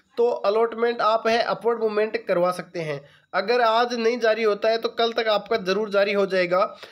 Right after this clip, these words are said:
इसलिए आपको बता दूं, अगर आपने अलो-, अ,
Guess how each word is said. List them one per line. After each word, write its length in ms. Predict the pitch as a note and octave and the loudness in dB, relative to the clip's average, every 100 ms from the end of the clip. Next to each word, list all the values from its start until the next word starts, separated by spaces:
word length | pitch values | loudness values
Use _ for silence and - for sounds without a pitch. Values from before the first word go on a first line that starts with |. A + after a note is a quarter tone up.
| - _ | -20 _
इसलिए 280 | G#3+ - C4 | -12 -4 2
आपको 280 | B3 A#3 C4 | 2 0 0
बता 240 | A3 A3+ | 0 0
दूं, 180 | A3 A#3+ | 0 0
अगर 340 | - G3+ A#3 B3 | 0 0 2 4
आपने 300 | A#3+ B3 A#3 | 2 2 0
अलो-, 280 | A3 A3 | 2 4
अ, 180 | G#3+ G#3 | 4 4